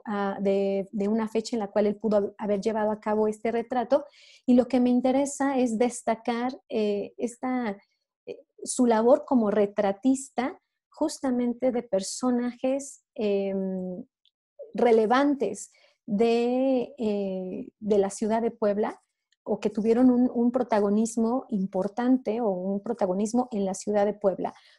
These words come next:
Por ejemplo, él fue autor de retratos, por ejemplo, de clérigos, fue autor también, o fue, eh, retratista de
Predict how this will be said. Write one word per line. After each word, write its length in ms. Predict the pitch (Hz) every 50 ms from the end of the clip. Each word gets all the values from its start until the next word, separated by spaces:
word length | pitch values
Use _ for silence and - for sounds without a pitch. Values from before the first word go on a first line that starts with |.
| _ _
Por 140 | - 226 240
ejemplo, 480 | 240 - 277 269 269 247 220 214 - -
él 180 | 240 254 254
fue 440 | 247 - - 254 247 247 247 - - -
autor 640 | - 220 214 214 214 - 233 220 220 226 220 220 _ _ _ _ _ _ _ _ _ _
de 300 | - 196 214 214 220 226
retratos, 580 | 233 233 226 - 233 226 214 214 214 226 214
por 160 | - _ 220 208
ejemplo, 640 | 208 208 - - 226 220 214 - 220 208 226 226 - -
de 200 | 202 196 196 196
clérigos, 760 | - 233 233 240 226 233 220 214 220 233 226 233 226 - - _
fue 200 | - - 233 220
autor 480 | 226 226 220 226 - 214 214 214 214
también, 640 | - 214 214 208 208 208 208 214 214 220 240 262 -
o 100 | _ 233
fue, 600 | 190 - - 214 214 214 214 214 214 214 214 214 _ _
eh, 140 | - 208 190
retratista 920 | 190 196 196 196 202 202 196 190 - - 254 247 - - - 208 202 208 208 - _ _ _ _ _ _ _
de 680 | - 208 190 220 220 214 214 220 214 214 220 220 247